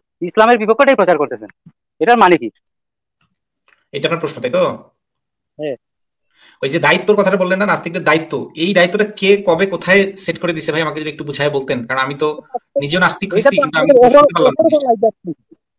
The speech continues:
Speaker 1: আমি তো নাস্তিকদের কিছু লাইভ শুনি, অহরহ লাইভে শুনতেছি। তারা বলতেছে নিজেদের সভ্য বলে দাবি করতেছে, অথচ সভ্যতার কিছুই দেখতে পারিনি। আমি তখন
Speaker 2: আমি
Speaker 1: রূপা রহমানের কিছু,
Speaker 2: শাহান শাহ,
Speaker 1: রূপা রহমানের কিছু ভিডিও
Speaker 2: শাহান
Speaker 1: দেখলাম।
Speaker 2: শাহ,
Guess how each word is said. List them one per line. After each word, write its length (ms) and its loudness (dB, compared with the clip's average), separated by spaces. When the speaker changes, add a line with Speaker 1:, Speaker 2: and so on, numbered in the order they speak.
Speaker 1:
আমি 180 4
তো 280 10
নাস্তিকদের 420 0
কিছু 140 -10
লাইভ 200 2
শুনি, 160 -2
অহরহ 360 2
লাইভে 220 4
শুনতেছি। 320 -6
তারা 160 6
বলতেছে 380 4
নিজেদের 300 4
সভ্য 340 2
বলে 200 8
দাবি 180 4
করতেছে, 320 -2
অথচ 240 0
সভ্যতার 400 4
কিছুই 280 -2
দেখতে 220 4
পারিনি। 180 0
আমি 200 4
তখন 160 4
Speaker 2:
আমি 100 0
Speaker 1:
রূপা 160 6
রহমানের 300 2
কিছু, 220 -2
Speaker 2:
শাহান 140 2
শাহ, 280 -2
Speaker 1:
রূপা 180 4
রহমানের 300 6
কিছু 160 -4
ভিডিও 260 6
Speaker 2:
শাহান 140 6
Speaker 1:
দেখলাম। 160 4
Speaker 2:
শাহ, 80 0